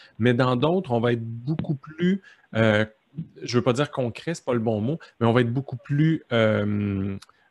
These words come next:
euh, on, on, on va l'aborder différemment. Ce que je veux dire par là, c'est que des fois, notre, peut-être que notre indicateur de performance, ça va être de générer des leads ou de générer du trafic ou d'avoir généré, euh, je sais pas, du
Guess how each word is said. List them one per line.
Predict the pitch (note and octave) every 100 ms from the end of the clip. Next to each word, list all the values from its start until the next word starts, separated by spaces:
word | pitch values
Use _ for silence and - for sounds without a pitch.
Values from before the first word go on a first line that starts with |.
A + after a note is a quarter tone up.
| G#2+
euh, | G#2 G2 F#2 F#2+ - - - - - - - - - D3+ C3+ -
on, | C3
on, | C#3 C#3+ C3+ D3
on |
va | B2+
l'aborder | C#3+ B2 A#2+ D#3+
différemment. | B2 B2 - A#2+ G#2+ G2+ G2
Ce |
que | A#2
je | G#2+
veux |
dire | A#2+ D3+
par | A2
là, | A2 D#3+ - _ _ _ - -
c'est | -
que | G#2
des |
fois, | G#2+ C#3
notre, | D3 A#2+ A2+
peut-être | A2 G#2+ C3+
que | D3
notre | A2 G2+
indicateur | G2+ - G2+ A#2+
de | C#3+
performance, | B2 F#2+ G2 G2 D3
ça | -
va | G#2+ A#2+
être | C3+ - - - A2
de |
générer | G#2+ A#2+ B2 C3
des | B2
leads | A#2 A#2 A2 G2 - - -
ou | C#3
de | B2+
générer | A#2 B2 A#2+ B2+
du | C3 A#2
trafic | - B2 - A#2+ - - - -
ou | - E3+ F3+
d'avoir | C3+ A#2+ B2
généré, | B2 B2 A#2+ A#2+ C#3 C#3+ -
euh, | A#2 A#2 G#2+ G#2+ G#2 G#2+ G#2 G#2 G#2+
je | A2 A2+
sais | G#2 G#2
pas, | - C#3
du | A2